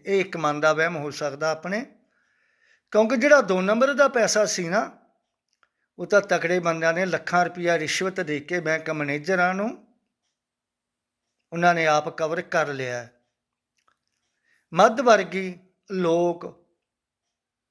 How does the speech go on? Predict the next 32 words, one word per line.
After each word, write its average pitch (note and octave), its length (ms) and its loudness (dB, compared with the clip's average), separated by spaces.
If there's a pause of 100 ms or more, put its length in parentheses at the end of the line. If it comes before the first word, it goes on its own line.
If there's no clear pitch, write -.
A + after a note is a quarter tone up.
(540)
ਤੇ A3 120 6
ਗਰੀਬ F3+ 380 2
ਲੋਕ G3 360 0
ਹੀ G#3+ 580 -2 (640)
ਉਹਨਾਂ B3+ 240 4
ਟਾਈਮਾਂ G3+ 400 2
ਦੇ B3 120 4
ਵਿੱਚ G3+ 260 0
ਵੀ G3+ 120 -2
ਬੈਂਕਾਂ E3+ 500 -2
ਦੇ F3 480 -6
ਅੱਗੇ D#3+ 220 -6
ਲਾਈਨਾਂ D3+ 400 -2
ਬਣਾ D3 260 -2
ਬਣਾ C#3+ 220 -6
ਖੜ੍ਹਦੇ E3+ 460 -4
ਰਹੇ B2 380 -8
ਆ। - 120 -20 (3500)
ਮੋਦੀ F#3 260 2
ਵਰਗਿਆਂ F#3+ 360 4
ਨੇ F#3+ 80 -2
ਵੀ F#3 160 -4
ਤਸਵੀਰਾਂ D#3+ 600 -6
ਤਾਂ D#3+ 120 -2
ਖਿਚਾਈਆਂ D3+ 440 -4
ਆਪਣੀ D3+ 240 -4
ਮਾਂ C#3 260 -2
ਨੂੰ D3 160 -8
ਲਾਈਨ C#3 220 -4
'ਚ C#3+ 100 -10
ਲਾਉਣ C#3 280 -8
ਦੀਆਂ, D#3+ 280 -10